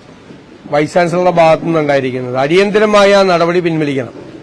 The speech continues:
കോളേജ് അധികൃതർ അന്വേഷണം നടത്തി സ്വീകരിച്ച നടപടിയാണ് ഒരു അന്വേഷണവും നടത്താതെ ഒരു നിയമസഹായവും തേടാതെ ഈ വൈസ് ചാൻസലർ പിൻവലിച്ചിരിക്കുന്നത്.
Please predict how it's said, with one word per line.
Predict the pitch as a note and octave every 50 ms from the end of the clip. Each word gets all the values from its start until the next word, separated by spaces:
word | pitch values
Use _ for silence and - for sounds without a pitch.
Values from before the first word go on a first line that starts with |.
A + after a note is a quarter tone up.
| - - - - - - -
കോളേജ് | - D3 D#3 F3 F#3+ G3+ G#3
അധികൃതർ | G#3 G#3 G#3 F#3+ E3+ G3+ G3+ G#3 G#3
അന്വേഷണം | G3+ F#3+ E3+ E3 E3+ F3+ F#3+ E3+ - - G#3 G3
നടത്തി | G3 F#3+ F#3 F3+ D3+ F3+ F#3+ G#3+ A#3 - - - - - - - - - - - - - - -
സ്വീകരിച്ച | - F#3 F#3+ G3 F#3+ G3+ G3+ G#3 - - G#3
നടപടിയാണ് | G#3 G#3 G3 F3 E3+ F3 E3+ F#3+ F#3+ G3 G3+ F#3+ F3+ F3 F3
ഒരു | F#3 G#3 - - - G3+ A#3 A#3+
അന്വേഷണവും | B3 A#3 A3 A3 A3 A3 - - G#3+ G#3+ G#3+
നടത്താതെ | G3+ F#3 F#3 D3+ F3+ F3 E3+ E3 F3 G#3 B3+ - - - - - - - - - - -
ഒരു | E3+ F#3 G#3 A#3
നിയമസഹായവും | B3+ A#3 A3 A3 A3 A3+ A3 - A3 G3 G3+ G#3 G#3 G#3 G#3 G#3 G3+
തേടാതെ | F#3+ G3+ F#3 F3+ F3+ F3 E3+ D#3+ E3+ F3+ A3 - - - - - - - - - - - - - - - - -
ഈ | E3+ F#3 G3+
വൈസ് | G3+ - - F#3 F3+ F3+ -
ചാൻസലർ | - G3+ G3+ F#3 E3+ G#3 G#3
പിൻവലിച്ചിരിക്കുന്നത്. | F3+ G3+ F3+ F3+ F3+ E3+ - E3 D#3+ D#3 C#3+ C#3+ C3+ C3 B2 G#2+ - -